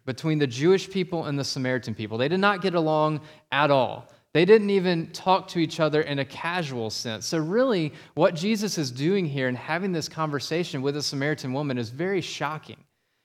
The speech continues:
because people didn't even have that kind of casual, "Hey, how are you?" conversation. They didn't run in the same circles at all,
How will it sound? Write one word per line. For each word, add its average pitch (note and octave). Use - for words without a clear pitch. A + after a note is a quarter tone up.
because E3+
people A#3
didn't G3
even F3
have E3
that D3+
kind D#3
of C3+
casual, D3+
"Hey, E3+
how D#3
are D#3
you?" C#3
conversation. C#3+
They D3+
didn't F3
run D#3+
in E3
the D3
same D3
circles C#3+
at A#2+
all, A#2+